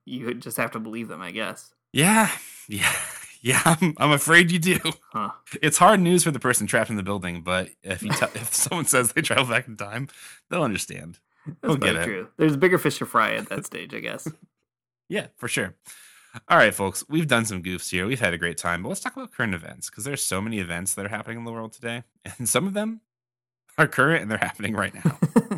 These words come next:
Speaker 1: <laughs>
Speaker 2: Listeners of the pod will know that we've been talking a lot about, uh, Cuba and the blockade, uh, and giving up for Lent. And, uh, I really hope that everyone's writing their letters to Joe Biden. Or, I mean, you don't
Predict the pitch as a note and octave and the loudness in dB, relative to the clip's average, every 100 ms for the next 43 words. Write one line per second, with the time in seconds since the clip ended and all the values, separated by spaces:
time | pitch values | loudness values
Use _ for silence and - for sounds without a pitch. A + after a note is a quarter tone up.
0 | - _ _ _ - C3+ D3+ F3+ D#3 F#2+ | -10 _ _ _ -4 0 2 2 2 0
1 | F#2 F2+ F2+ F#2+ F#2 D#2+ E2+ D#2+ F2+ F2+ | -2 -4 -4 -6 -8 -6 -8 -8 -10 -12
2 | F2 F2 - E2+ E2+ F2 F2 E2+ E2 - | -10 -10 -10 -10 -8 -6 -4 -4 -6 -10
3 | _ - E2+ D#2 D#2+ - B2 C3 B2+ A#2+ | _ -10 -8 -6 -8 -10 -12 -8 -6 -6
4 | E2+ F2 E2 D#2+ G2 - G#2+ G#2+ A2 G#2+ | -8 -14 -14 -16 -12 -4 -4 -4 -6 -12
5 | _ - E2+ D#2+ D#2 F#2 A2 A2+ G#2 - | _ -12 -10 -10 -12 -8 -6 -6 -6 -10
6 | F2 F2 F2+ F#2 - - D#2+ F2 D#2 E2 | -16 -14 -12 -12 -16 -20 -18 -18 -18 -20
7 | E2+ - D2 D2 C2+ A1 - - - A3+ | -18 -16 -14 -12 -14 -18 -20 -14 -6 0
8 | C#3 C3+ F#2 - F#2+ F#2+ F2+ F2 F2 G2 | 0 0 -6 -8 -6 -6 -8 -10 -6 -6
9 | F#2 F2+ F2 E2+ G2+ - E2+ E2 D#2+ D#2+ | -6 -14 -14 -16 -16 -16 -16 -14 -12 -12
10 | F2 A2+ - - F3 A#2 - _ _ A2+ | -14 -14 -16 -12 -8 -8 -10 _ _ -6
11 | A2 G2+ F#2+ _ _ _ _ C#3+ G2+ | -4 -6 -8 _ _ _ _ -14 -12